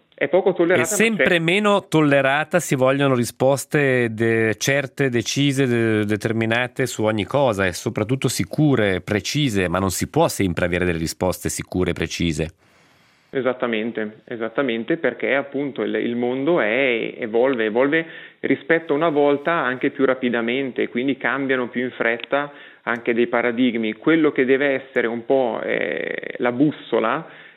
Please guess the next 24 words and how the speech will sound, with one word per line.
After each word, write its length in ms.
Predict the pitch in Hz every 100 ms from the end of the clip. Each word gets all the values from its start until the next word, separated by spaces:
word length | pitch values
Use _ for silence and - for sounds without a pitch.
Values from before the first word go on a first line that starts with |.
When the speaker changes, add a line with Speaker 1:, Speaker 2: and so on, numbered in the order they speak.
| _
Speaker 1:
è 140 | - 127
proprio 320 | 143 135 165
il 60 | 147
fatto 320 | 131 131 156
di 120 | 127
essere 360 | 135 135 123 123
in 100 | 131
grado 420 | 123 120 131 156
di 140 | 127
riuscire 1000 | 120 120 - 131 120 117 127 165 170 - _
a 240 | 127 143
governare 540 | 123 127 123 123 135 120
la 140 | 110
propria 340 | 117 135 131 120
nave 580 | 113 113 104 113 113
di 140 | 107 143
sé 260 | - 107 139 - - - _
all'interno 680 | 117 123 143 127 110 127
di 100 | 147
questo 340 | 135 107 - 120
contesto 560 | 120 113 101 - -
nuovo. 400 | 131 101 110 101 98 - -
Speaker 2:
Sì, 340 | - - 247 139
eh, 220 | 98 95